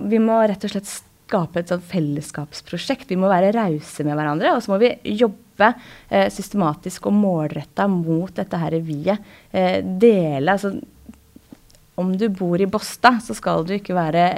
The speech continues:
redd for at, eh, alt, eh, kommer i Askim og, og blir spist opp, eh, i Askim. Eller, eh, jeg fikk en kommentar her, eh,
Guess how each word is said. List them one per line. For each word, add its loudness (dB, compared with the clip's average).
redd -6
for -6
at, -12
eh, -2
alt, -6
eh, -4
kommer -4
i -6
Askim -8
og, -6
og -6
blir -8
spist -14
opp, -12
eh, -2
i -2
Askim. -6
Eller, 0
eh, 2
jeg 0
fikk -4
en -2
kommentar -2
her, -2
eh, -2